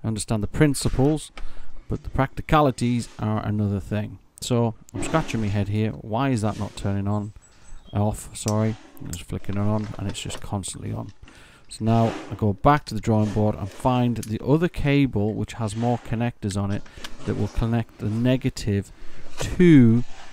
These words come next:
the off switch, which is what I should have done in the first place. Ah,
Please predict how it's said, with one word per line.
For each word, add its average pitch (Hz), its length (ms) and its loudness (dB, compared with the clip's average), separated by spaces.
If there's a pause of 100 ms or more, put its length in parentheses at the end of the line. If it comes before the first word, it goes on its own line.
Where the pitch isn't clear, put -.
(140)
the 110 340 4
off 117 200 2
switch, - 500 -6 (120)
which 107 180 -6
is 113 100 -2
what 131 140 0
I 160 40 2
should 110 240 0
have 98 100 0
done 101 140 2
in 104 60 6
the 101 60 4
first 117 340 4
place. 95 260 -2 (260)
Ah, 127 200 -4